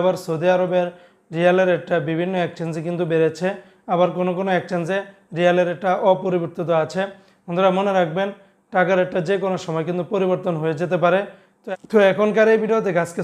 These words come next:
সৌদি আরবের সকল এক্সচেঞ্জের রিয়ালের রেট, ব্যাংক রেট, বিকাশ রেট, ক্যাশ রেট কত, বিস্তারিত জানতে সম্পূর্ণ ভিডিওটি দেখার অনুরোধ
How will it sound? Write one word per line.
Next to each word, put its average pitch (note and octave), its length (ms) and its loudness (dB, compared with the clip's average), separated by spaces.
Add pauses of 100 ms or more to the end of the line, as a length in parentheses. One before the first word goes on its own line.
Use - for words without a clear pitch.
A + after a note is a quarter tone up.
সৌদি F3 240 0
আরবের F#3+ 240 0 (100)
সকল D#3+ 300 -4
এক্সচেঞ্জের E3 520 -2
রিয়ালের F3 360 2
রেট, F#3 240 0
ব্যাংক E3 240 0
রেট, F3 200 -2
বিকাশ E3+ 260 -2
রেট, F#3+ 180 -6
ক্যাশ F3 220 2
রেট F#3 180 -6
কত, F3 140 0 (560)
বিস্তারিত F#3+ 380 0 (100)
জানতে F3+ 200 0 (120)
সম্পূর্ণ F3 380 0 (460)
ভিডিওটি F#3 400 0
দেখার F3+ 300 0
অনুরোধ E3+ 280 -2